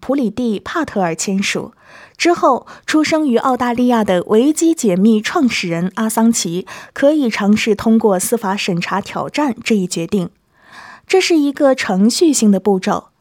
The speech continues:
也是一场长期高调的法律斗争。现年五十岁的阿桑奇因十八项刑事指控被美国通缉，包括在二零一零年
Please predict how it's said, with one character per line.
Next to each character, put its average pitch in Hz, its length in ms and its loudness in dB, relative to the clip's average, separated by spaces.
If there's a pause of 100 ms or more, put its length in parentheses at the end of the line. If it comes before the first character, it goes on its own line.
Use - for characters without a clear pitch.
(140)
也 240 140 2
是 262 140 -2
一 247 120 0
场 185 300 -2
长 196 340 0
期 277 280 -4 (100)
高 339 280 2
调 320 200 2
的 180 240 0
法 185 280 -6
律 180 180 -2
斗 180 180 -2
争。 196 240 0 (1000)
现 370 200 2
年 294 160 2
五 233 140 4
十 214 160 0
岁 233 180 0
的 214 120 -2
阿 220 120 -4
桑 226 240 4
奇 185 320 -4
因 214 180 2
十 196 240 -4
八 254 220 -4
项 226 300 -2
刑 202 280 0
事 302 240 0
指 160 220 -6
控 185 380 -6
被 208 240 -2
美 180 200 -2
国 175 200 -2
通 196 200 -2
缉， 170 340 -4 (460)
包 302 200 2
括 277 280 2
在 240 260 0
二 233 140 -2
零 214 220 2
一 254 100 -2
零 202 220 0
年 180 300 -2